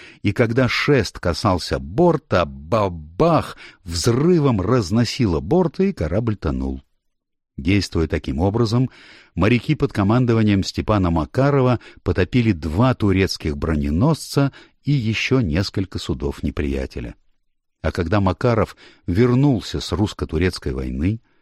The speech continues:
снял он свой мундир, на котором красовался новенький орден Святого Георгия, да надел на себя тёплый тулуп, шерстяную шапку, а на ноги натянул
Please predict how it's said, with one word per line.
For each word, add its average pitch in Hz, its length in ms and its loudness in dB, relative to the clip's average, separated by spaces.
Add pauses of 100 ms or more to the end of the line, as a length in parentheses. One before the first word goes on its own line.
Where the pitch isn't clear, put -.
(220)
снял 120 400 0
он 71 100 -4
свой 69 260 -6
мундир, 69 680 -2 (300)
на 107 120 4
котором 135 400 2
красовался 117 800 2
новенький 123 720 2
орден 120 480 2
Святого 78 480 0
Георгия, 110 720 2 (540)
да 85 120 0
надел 117 440 2
на 147 160 0
себя 98 480 -2 (240)
тёплый 151 400 0
тулуп, 82 680 -2 (320)
шерстяную 73 680 -4
шапку, - 720 0 (320)
а 82 160 0
на 101 260 4
ноги 139 240 2
натянул 95 600 0